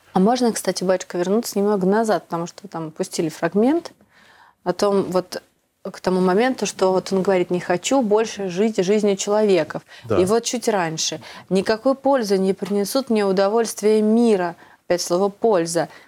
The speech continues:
Speaker 1: "Ни царство века сего. Лучше мне умереть за Иисуса Христа, нежели царствовать над всей землёй. Его ищу за нас умершего, его желаю за нас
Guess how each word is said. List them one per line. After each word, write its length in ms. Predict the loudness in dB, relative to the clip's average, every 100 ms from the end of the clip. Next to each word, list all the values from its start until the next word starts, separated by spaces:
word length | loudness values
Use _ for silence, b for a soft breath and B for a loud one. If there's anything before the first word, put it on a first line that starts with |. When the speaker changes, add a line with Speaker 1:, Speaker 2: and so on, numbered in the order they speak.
| B -2
Speaker 1:
"Ни 180 | 0 0
царство 480 | 0 -2 -2 -2 -2
века 360 | 2 0 0
сего. 400 | -6 -6 -8 -10 B B B
Лучше 360 | 0 2 2 0
мне 220 | 2 2
умереть 500 | 2 2 2 2 2 0
за 160 | 2
Иисуса 420 | 0 0 -2 -2
Христа, 480 | -4 -4 -4 -2 0
нежели 400 | 2 2 0 -2
царствовать 720 | -4 -2 -2 -2 -2 -2 -2 B B B
над 240 | -2 -2 -2
всей 300 | -6 0 2
землёй. 580 | 4 4 4 4 0 -4 _ _ _ _ _ _ _
Его 400 | 0 2 4 4 4
ищу 460 | 2 0 -2 0 2
за 140 | 2
нас 300 | 0 0 -2
умершего, 560 | 0 2 2 0 -2 -2
его 300 | 0 2 2
желаю 460 | 2 2 2 2 2
за 180 | 2 2
нас 300 | 0 -2